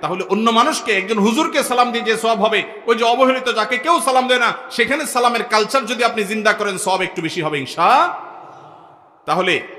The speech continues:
এই যে শাবান মাসে নবীজি বেশি বেশি রোজা রাখতেন, কেন?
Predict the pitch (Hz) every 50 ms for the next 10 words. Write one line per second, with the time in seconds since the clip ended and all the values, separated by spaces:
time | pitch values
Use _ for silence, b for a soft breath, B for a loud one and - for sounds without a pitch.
0 | - - - - - - 220 247 208 214 196 - - 170 165 180 190 233 214 208
1 | 202 190 - 202 185 185 185 185 185 190 170 170 160 - 208 180 - 190 170 156
2 | 156 143 139 139 - - 131 123 127 123 143 165